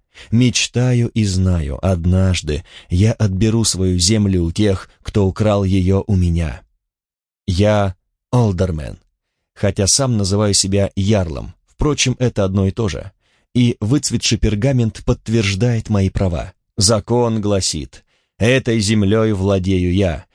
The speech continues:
А именно закон, как говорят, превращает людей из грязных скотов в детей Господа. Но закон не помог вернуть мои земли. Закон требует полюбовного соглашения.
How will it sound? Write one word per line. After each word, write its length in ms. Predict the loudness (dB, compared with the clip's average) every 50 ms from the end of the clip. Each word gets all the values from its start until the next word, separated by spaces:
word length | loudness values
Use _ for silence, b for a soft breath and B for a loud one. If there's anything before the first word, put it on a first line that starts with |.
| _ _ _ _ _ -8
А 160 | -4 -2 0
именно 360 | 2 2 2 2 2 0 0
закон, 540 | 0 0 -2 -2 -2 0 0 0 0 0 -2
как 220 | -2 -2 -2 -2
говорят, 560 | -2 -2 0 0 2 2 0 0 -4 -8 -18 _ _ _ _ _ _
превращает 720 | -2 0 0 2 2 2 0 0 0 0 0 0 0 -2 -2
людей 380 | -4 -2 0 0 0 0 0
из 260 | -2 -2 -2 -2 -2 -2
грязных 480 | -2 0 0 0 0 0 -2 -4 -2
скотов 580 | -4 -4 -2 -2 -2 0 0 -2 -2 -2 -6 -8
в 160 | -6 -2 -2
детей 440 | 0 0 0 0 0 0 0 0 0
Господа. 640 | 0 0 0 0 0 -2 -4 -6 -8 -8 -10 -10 -8 -4
Но 300 | -2 0 2 2 2 0
закон 500 | 0 0 -2 -2 -2 -2 -2 -2 -4 -6 b b b b b b b
не 220 | -4 -2 0 0 0
помог 360 | 0 0 0 0 -2 -2 -2
вернуть 460 | 0 0 0 0 0 0 0 0 0
мои 220 | 0 0 0 2 2
земли. 500 | 2 2 2 0 0 -4 -6 -10 -12 -8 _
Закон 640 | -2 0 0 0 0 -2 -2 -2 0 -2 -2 -4 -10 _ _ _ _ _ _
требует 560 | 0 2 2 2 2 2 2 0 0 0 -2 0
полюбовного 720 | 2 2 2 2 0 0 0 0 0 0 0 0 0 -2
соглашения. 840 | -2 -2 -2 -2 -2 -2 -2 -2 -2 -4 -4 -6 -8 -8 -10 -12